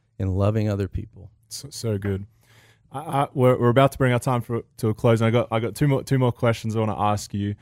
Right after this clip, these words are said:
Speaker 2: Um, when, when you look at the, the young adults of, of twenty twenty-one,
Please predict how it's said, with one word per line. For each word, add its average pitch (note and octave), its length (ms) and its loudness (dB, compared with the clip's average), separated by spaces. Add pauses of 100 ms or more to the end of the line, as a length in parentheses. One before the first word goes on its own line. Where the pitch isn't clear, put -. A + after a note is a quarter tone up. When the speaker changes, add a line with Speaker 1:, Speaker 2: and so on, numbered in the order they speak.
(320)
Speaker 2:
Um, A2 360 2 (280)
when, C3 220 0
when C3+ 200 2
you F#3 140 6
look D#3+ 280 2
at C#3 120 -2
the, B2+ 260 0
the B2 100 -4
young C3 240 -2
adults C3 540 0
of, A#2+ 180 0
of A#2 460 2
twenty D3 280 2
twenty-one, A#2+ 760 -4